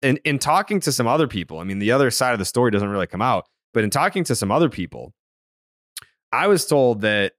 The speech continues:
other teams had very similar evaluations to what the Red Sox did.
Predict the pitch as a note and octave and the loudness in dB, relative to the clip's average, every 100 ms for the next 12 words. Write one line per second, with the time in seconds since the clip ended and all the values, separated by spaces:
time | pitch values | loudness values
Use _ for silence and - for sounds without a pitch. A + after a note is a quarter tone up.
0 | _ _ B2+ D#3+ D3+ - C3+ D3 A#2+ - | _ _ 0 2 2 0 -2 0 -2 -2
1 | A2 F#2+ B2+ B2+ - - A#2+ A#2 G2+ G2 | -4 0 2 2 0 0 2 2 2 2
2 | F#2+ - _ - G2+ G#2+ G#2 G2+ C3 - | 0 -8 _ -6 0 2 2 2 2 0
3 | G2 F#2 G2+ F#2 F#2+ B2 E3+ D#2+ - - | -4 -4 -2 -2 0 0 0 -4 -6 -12
4 | - | -14